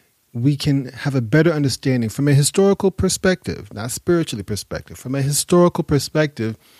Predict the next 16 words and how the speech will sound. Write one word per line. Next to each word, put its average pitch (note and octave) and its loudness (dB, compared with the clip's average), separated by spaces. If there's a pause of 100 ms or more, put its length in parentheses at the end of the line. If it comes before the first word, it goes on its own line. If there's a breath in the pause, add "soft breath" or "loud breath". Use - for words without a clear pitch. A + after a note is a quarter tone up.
(200 soft breath)
we C#3+ -2
can C#3 2
have - 0
a A2 -4
better D#3 4
understanding C#3+ -2
of A2 -4
these A2+ -6
stories C3 2 (280 loud breath)
if B2 -6
we B2+ 0
are A#2 2
willing B2 0
to A#2 -4
look A#2+ 0
at A#2 2